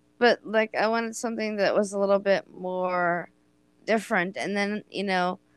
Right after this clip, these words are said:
through my love of cooking, you know, I was like, "This, there's definitely something here." And, um,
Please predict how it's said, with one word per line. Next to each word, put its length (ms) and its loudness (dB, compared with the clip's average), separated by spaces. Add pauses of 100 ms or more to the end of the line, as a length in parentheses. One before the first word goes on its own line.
(400)
through 160 6
my 200 8
love 380 4
of 240 -4
cooking, 840 -8 (140)
you 80 -6
know, 160 2
I 180 2
was 200 -8
like, 220 -2 (460)
"This, 360 -14
there's 260 -4
definitely 420 -2
something 440 -4
here." 600 -6 (840)
And, 480 4
um, 480 4